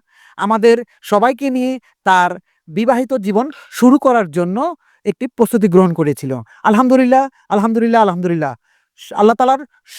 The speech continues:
সর্বশেষ মেহেরবানিতে আমাদের আব্দুল কাদের ভাইয়ের বিবাহটা অনুষ্ঠিত হয়ে গেল গত পঁচিশে জুলাই। দিনটি ছিল শুক্রবার, আর যেহেতু আমাদের বাল্যবন্ধু আব্দুল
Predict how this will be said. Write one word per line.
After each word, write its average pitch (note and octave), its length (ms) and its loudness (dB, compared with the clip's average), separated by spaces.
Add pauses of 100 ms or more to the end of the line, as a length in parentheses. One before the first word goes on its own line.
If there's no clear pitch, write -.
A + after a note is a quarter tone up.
সর্বশেষ A#3 580 -2 (400)
মেহেরবানিতে A3 540 2 (380)
আমাদের G3 220 0 (180)
আব্দুল F#3+ 340 2
কাদের G3+ 320 0
ভাইয়ের G3 220 0 (320)
বিবাহটা G3+ 520 -2 (360)
অনুষ্ঠিত G#3+ 300 -2 (120)
হয়ে A#3 180 4
গেল A#3+ 120 2 (360)
গত E3 240 -2 (200)
পঁচিশে A#3+ 400 0
জুলাই। B3+ 280 2 (560)
দিনটি A3+ 400 2
ছিল C#4 120 2 (140)
শুক্রবার, D#3 440 0 (380)
আর C#3+ 80 0 (200)
যেহেতু F3+ 280 0 (100)
আমাদের E3+ 260 -2
বাল্যবন্ধু F3 440 0 (360)
আব্দুল D#3 240 -2